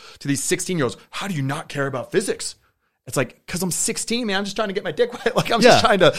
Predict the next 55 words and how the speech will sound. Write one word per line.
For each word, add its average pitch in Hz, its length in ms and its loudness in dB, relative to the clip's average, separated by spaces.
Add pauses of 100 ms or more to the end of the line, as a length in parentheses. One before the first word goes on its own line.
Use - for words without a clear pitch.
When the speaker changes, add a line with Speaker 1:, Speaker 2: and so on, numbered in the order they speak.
(120)
Speaker 2:
I - 60 4
Speaker 1:
like, 202 80 10
Speaker 2:
mean, 202 120 2 (140)
you 190 220 0
have 226 120 2
to - 60 -10
find 226 120 6
Speaker 1:
get 208 60 6
Speaker 2:
a - 20 4
way, 196 180 10
Speaker 1:
through 196 80 8
Speaker 2:
you 202 60 8
have 220 100 6
Speaker 1:
this. - 20 0
Speaker 2:
to 214 40 0
have 208 80 0
enough 170 120 4
vehicle 175 300 4
to, 147 140 -2 (100)
for 135 140 4
then 170 320 4
to 139 160 0
communicate - 420 0
that. 104 140 0
Like, 98 140 -2
wh- 98 40 -4 (140)
Speaker 1:
Yeah, 185 100 10
there's 113 140 -2
Speaker 2:
why 185 320 8
Speaker 1:
no - 0 -
Speaker 2:
is 185 300 6
physics 151 300 0
important? 151 280 2
And, 151 60 2
like, 123 140 2
Speaker 1:
Yeah. 120 160 -6 (260)
Speaker 2:
some 196 200 0
of 254 80 0
the 220 60 2
best 127 580 -2 (360)
teachers 147 360 0
I 127 80 2
ever 120 240 0
had 117 480 0 (200)
found 180 260 2
a 175 40 6
way 156 120 2
to 147 80 0
make 127 180 -2
things 123 440 -4 (100)
that 120 180 -6
were 117 420 -2 (640)
not 185 280 0
in, 165 220 -4
not 190 340 -2